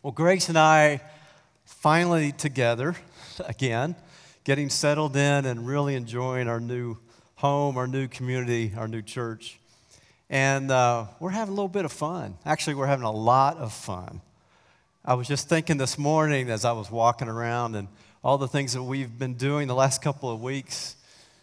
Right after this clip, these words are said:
Let's see, we did a Oklahoma play, which is amazing. Saw that last night. We've been to, how many parks have we been to? We've been to Yanni Park,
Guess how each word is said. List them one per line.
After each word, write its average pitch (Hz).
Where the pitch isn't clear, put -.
Let's 147
see, 151
we 127
did 143
a 110
Oklahoma 160
play, 151
which 127
is 110
amazing. 123
Saw 123
that 139
last 131
night. 113
We've 113
been 127
to, 120
how 135
many 151
parks 135
have 120
we 117
been 107
to? 113
We've 113
been 127
to 117
Yanni 147
Park, 170